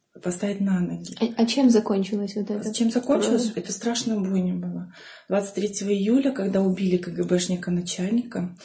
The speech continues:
Speaker 1: всё свалили на неформальных лидеров и на памирцев. То есть, а, К Г Бшник, он, его то ли зарезали, но очень было страшно. В общем, и всё это как бы, а на самом деле это была всё как бы,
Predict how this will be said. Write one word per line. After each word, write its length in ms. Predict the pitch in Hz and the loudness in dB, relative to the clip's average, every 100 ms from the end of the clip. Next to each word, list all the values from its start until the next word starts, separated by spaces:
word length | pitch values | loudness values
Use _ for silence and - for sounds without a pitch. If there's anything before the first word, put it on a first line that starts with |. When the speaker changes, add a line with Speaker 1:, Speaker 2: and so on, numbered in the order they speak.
| - - - - | -20 -18 -20 -8
Speaker 1:
всё 140 | - | -2
свалили 500 | 208 208 202 208 196 | 0 2 2 2 2
на 120 | 190 | 4
неформальных 760 | 185 185 - 190 190 190 180 - | 4 2 0 4 6 6 2 -2
лидеров 600 | 196 220 240 208 - - | 0 2 2 2 -4 -8
и 80 | 196 | -2
на 140 | 185 | 0
памирцев. 640 | 180 190 185 170 - - 170 - | 0 0 0 -2 -8 -12 -12 -12
То 100 | 170 | -8
есть, 260 | 165 - - - - - _ | -8 -10 -14 -20 -20 -20 _
а, 160 | - 175 | -2 -2
К 240 | 175 - | -2 -4
Г 100 | 175 | -2
Бшник, 460 | 165 208 196 185 - | 0 0 0 -2 -2
он, 160 | 180 - | -2 0
его 320 | 180 185 180 | 0 0 -2
то 180 | - 190 | -2 -2
ли 140 | 185 | 0
зарезали, 580 | 175 180 202 208 202 180 | 0 2 2 0 0 2
но 140 | 190 | 2
очень 260 | 202 - 180 | 0 0 -2
было 160 | 170 | -2
страшно. 560 | 170 - 226 302 - 233 | -6 -2 0 0 4 4
В 40 | |
общем, 320 | 226 - 226 226 - - - | 4 2 0 0 -14 -16 -6
и 60 | 190 | 0
всё 200 | - 277 | 4 2
это 160 | 240 | 0
как 480 | 208 - - 208 190 | -8 -14 -2 0 2
бы, 100 | 196 | 2
а 120 | 180 | 4
на 80 | 196 | 4
самом 280 | 294 359 320 | 6 6 8
деле 200 | 294 277 | 6 6
это 120 | 254 | 4
была 300 | 214 226 240 | 2 4 4
всё 460 | 240 - 214 202 - - - | 4 4 4 2 -2 -10 -10
как 200 | - 190 | -4 -2
бы, 180 | 185 190 | 0 0